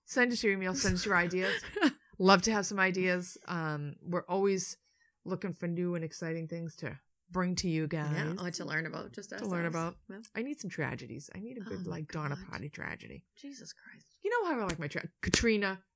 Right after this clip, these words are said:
Speaker 1: Donna Party, Coconut Grove,
Speaker 2: This wasn't
Speaker 1: Rhode
Speaker 2: enough
Speaker 1: Island
Speaker 2: death.
Speaker 1: Fire.
Speaker 2: Yeah, no.
Speaker 1: This isn't enough for me. This
Speaker 2: No.
Speaker 1: wasn't a lot of meat and potatoes. This is, like, people just being stupid.
Speaker 2: I mean, not necessarily. They're, like, skiers and hikers.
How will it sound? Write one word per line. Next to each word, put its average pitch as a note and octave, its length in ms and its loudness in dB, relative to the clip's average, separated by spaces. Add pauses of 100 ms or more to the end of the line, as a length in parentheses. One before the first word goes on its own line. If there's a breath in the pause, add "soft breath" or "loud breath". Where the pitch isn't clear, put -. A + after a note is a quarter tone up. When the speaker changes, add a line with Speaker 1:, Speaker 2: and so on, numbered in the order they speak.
Speaker 1:
Donna F#3+ 320 6
Party, E3 520 2 (120)
Coconut G3 380 2
Grove, F3 340 0
Speaker 2:
This G#3+ 180 4
wasn't F3+ 260 6
Speaker 1:
Rhode F#3 80 8
Speaker 2:
enough F#3 120 10
Speaker 1:
Island F#3 160 4
Speaker 2:
death. E3 100 6
Speaker 1:
Fire. E3+ 240 2 (140)
Speaker 2:
Yeah, F#3 160 -6 (260)
no. G3+ 240 -10
Speaker 1:
This G4 140 -6
isn't G#3+ 260 0
enough C#3+ 380 -6
for F3 80 -12
me. D#3+ 220 -10 (100)
This A#3 140 -12
Speaker 2:
No. G#3 80 -2
Speaker 1:
wasn't G#3 180 0
a G3 40 -4
lot F3 180 -2
of D#3 60 -4
meat D3+ 200 -4
and D#3 60 -10
potatoes. C3+ 460 -8
This B3 180 -8
is, C4 140 -12
like, B3 280 -4
people B3 240 -6
just - 160 -12
being C3 160 -8
stupid. - 360 -14 (400)
Speaker 2:
I C#4 80 -2
mean, E4+ 140 0
not G#4+ 180 -4
necessarily. D4 680 -2 (380)
They're, B3 100 -4
like, C#4+ 140 -4
skiers C#4+ 400 -4
and F#3 120 -6
hikers. C4 540 -10